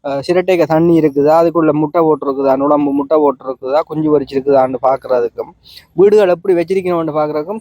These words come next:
ட்ரோனை வேற போட்டு பாக்குறோம். ட்ரோனை வேற எழுப்பி, அ, அ, நாங்கள் பரிசீலிக்கிறோமா சுகாதார நிலை. இங்க பாருங்க, இதெல்லாம் எல்லாம் ட்ரோன், ட்ரோன் விட தேவையில்லை.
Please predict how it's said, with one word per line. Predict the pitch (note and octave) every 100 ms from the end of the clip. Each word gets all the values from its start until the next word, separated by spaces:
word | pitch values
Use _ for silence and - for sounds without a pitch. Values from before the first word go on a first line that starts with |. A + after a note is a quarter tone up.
| -
ட்ரோனை | G3 A#3+ B3 A3
வேற | G#3 G#3
போட்டு | F#3 F3
பாக்குறோம். | D3 A2+ A#2 - _ - - _ _ _ _ _ _ _ _ _ _ _ _
ட்ரோனை | E3+ G#3 A#3+ G#3+
வேற | G#3 G3+ F3
எழுப்பி, | F#3+ G3 D3 C#3 A3 _ _ -
அ, | D#3 D3
அ, | D#3+ C#3 D3
நாங்கள் | F3 G3+ E3+
பரிசீலிக்கிறோமா | E3+ G3 A3 G3+ C#3+ C3 B2
சுகாதார | B2+ D#3 D3+ C3+
நிலை. | C3 C3+
இங்க | F3 G#3+
பாருங்க, | G#3+ G3+ F3+ _ -
இதெல்லாம் | F3 G3+ G#3+ F#3+
எல்லாம் | F#3 G#3+
ட்ரோன், | F#3+ G#3 G3
ட்ரோன் | G3 A#3
விட | G#3+ G3+
தேவையில்லை. | F#3 D#3 B2+ B2